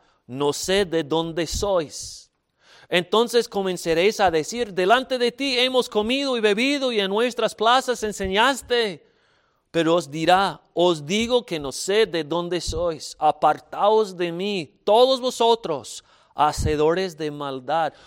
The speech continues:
Porque tienen una apariencia, pero no tenía el Espíritu Santo de verdad.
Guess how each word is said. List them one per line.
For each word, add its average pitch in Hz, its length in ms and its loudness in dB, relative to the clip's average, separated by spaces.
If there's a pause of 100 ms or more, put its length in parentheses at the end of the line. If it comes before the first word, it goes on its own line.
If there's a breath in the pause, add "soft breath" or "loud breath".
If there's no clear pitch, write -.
(100 loud breath)
Porque 196 340 -2
tienen 269 320 -4
una 294 200 -4
apariencia, 170 1400 -6 (760)
pero 160 220 0
no 190 220 0
tenía 196 340 -4
el 190 80 0
Espíritu 170 560 -6
Santo 165 480 -6
de 156 120 -4
verdad. 139 680 -2